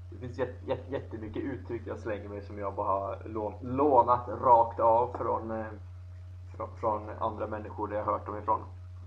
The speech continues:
Oft-, oftast är det ju uttryck jag använder för att liksom ver-,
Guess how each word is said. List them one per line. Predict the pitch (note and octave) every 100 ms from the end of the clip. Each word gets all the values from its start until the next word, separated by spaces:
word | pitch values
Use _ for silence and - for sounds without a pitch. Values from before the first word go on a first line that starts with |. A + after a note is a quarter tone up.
| - - - -
Oft-, | C3 B2 -
oftast | C#3 - C#3 -
är | C3
det | A#2+
ju | A#2
uttryck | A2 A#2+ - A2 F#2+
jag | A2
använder | G#2 G2+ G2+
för | F#2 G2+
att |
liksom | G2+ F#2+ G2+ F#2+
ver-, | G#2 G#2+